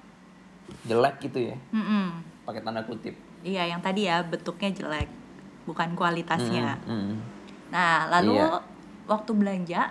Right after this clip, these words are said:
Speaker 2: eh, bisa nih kita mulai memperhatikan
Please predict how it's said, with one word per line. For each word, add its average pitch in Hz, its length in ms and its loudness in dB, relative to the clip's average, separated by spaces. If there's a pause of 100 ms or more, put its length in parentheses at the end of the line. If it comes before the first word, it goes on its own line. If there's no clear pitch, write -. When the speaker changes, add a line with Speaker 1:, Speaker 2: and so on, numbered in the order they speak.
(400)
Speaker 2:
eh, 180 300 -4 (100)
bisa 233 240 -4
nih 247 140 0
kita 226 160 -2
mulai 208 240 0
memperhatikan 240 920 -2